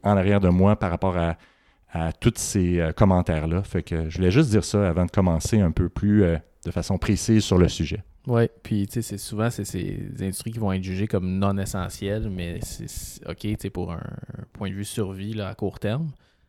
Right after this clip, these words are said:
Speaker 2: mais point de vue plaisir dans la vie, sont
Speaker 1: Ouais.
Speaker 2: plus qu'essentiels.
Speaker 1: <laughs>
Speaker 2: Fait que c'est,
Speaker 1: Exactement.
Speaker 2: fait que faut pas, faut pas s'accrocher sur le terme non essentiel, là. C'est pas, euh,
Speaker 1: C'est pas
Speaker 2: c'est,
Speaker 1: comme
Speaker 2: c'est
Speaker 1: ça qu'on
Speaker 2: c'est
Speaker 1: le
Speaker 2: pas,
Speaker 1: voit.
Speaker 2: c'est pas comme ça qu'on le voit non plus, là.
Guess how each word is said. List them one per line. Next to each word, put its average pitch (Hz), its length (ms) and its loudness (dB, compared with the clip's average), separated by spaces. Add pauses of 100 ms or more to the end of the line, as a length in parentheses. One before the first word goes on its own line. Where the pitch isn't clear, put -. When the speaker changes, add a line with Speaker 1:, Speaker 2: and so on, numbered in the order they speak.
(160)
Speaker 2:
mais 90 80 -2
point 101 180 -2
de 92 60 -4
vue 104 120 -6
plaisir 104 380 -2
dans 104 100 -2
la 92 140 -2
vie, 101 220 -6
sont - 160 2
Speaker 1:
Ouais. 123 80 2
Speaker 2:
plus 113 200 2
qu'essentiels. 107 640 -2 (420)
Speaker 1:
<laughs> - 360 -6
Speaker 2:
Fait 95 200 -6
que - 60 -6
c'est, 85 140 0
Speaker 1:
Exactement. 87 520 2
Speaker 2:
fait 85 60 -2
que 98 60 -8
faut 92 60 -6
pas, 120 180 2
faut 113 140 -2
pas 113 80 -2
s'accrocher 113 480 -2
sur 101 120 -2
le 95 120 -2
terme 104 340 0
non 98 240 4
essentiel, 90 560 -2
là. 95 100 -4
C'est - 140 -6
pas, - 160 -4
euh, - 260 0 (480)
Speaker 1:
C'est - 140 -2
pas 110 80 2
Speaker 2:
c'est, 117 40 6
Speaker 1:
comme 113 120 8
Speaker 2:
c'est - 60 2
Speaker 1:
ça 131 80 8
qu'on 113 120 4
Speaker 2:
c'est 101 60 4
Speaker 1:
le 98 60 2
Speaker 2:
pas, 98 100 4
Speaker 1:
voit. 98 100 6
Speaker 2:
c'est 92 40 2
pas 101 100 4
comme 95 120 0
ça 104 80 0
qu'on 90 100 2
le 90 40 -2
voit 90 100 0
non 87 100 -4
plus, - 200 -8
là. 117 80 -6